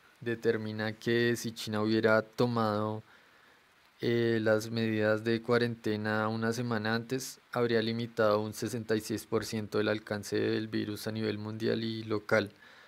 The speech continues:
mientras que si lo hubiera hecho tres semanas antes, un noventa y cinco por ciento.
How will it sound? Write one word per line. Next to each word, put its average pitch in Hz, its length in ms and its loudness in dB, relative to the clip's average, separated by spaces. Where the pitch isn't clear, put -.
mientras 127 400 2
que 127 100 0
si 120 120 -6
lo 120 120 0
hubiera 120 240 4
hecho 131 260 0
tres 123 200 0
semanas 127 420 0
antes, 143 380 -2
un 127 120 -2
noventa 117 320 0
y 117 60 2
cinco 110 320 -8
por 110 200 -2
ciento. - 340 -6